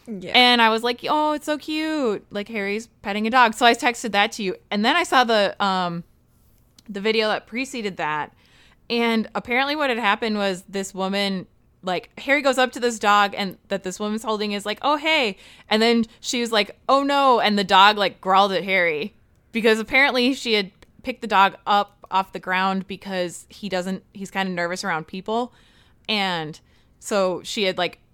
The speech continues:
Speaker 2: put, that's why she was holding the dog, like, over the barricade because he was, like, not happy. But then Harry won him over,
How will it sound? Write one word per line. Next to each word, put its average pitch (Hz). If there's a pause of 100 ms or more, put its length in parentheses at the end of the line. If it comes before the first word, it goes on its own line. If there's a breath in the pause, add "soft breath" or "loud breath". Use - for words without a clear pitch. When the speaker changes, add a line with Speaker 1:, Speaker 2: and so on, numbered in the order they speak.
(140)
Speaker 2:
put, 214 (120)
that's 196
why 208
she 226
was 202
holding 202
the 196
dog, 175
like, 180
over 175
the 165
barricade 180
because 190
he 170
was, 156
like, 151
not 165
happy. 226 (400 soft breath)
But 226
then 294
Harry 269
won 233
him 202
over, 170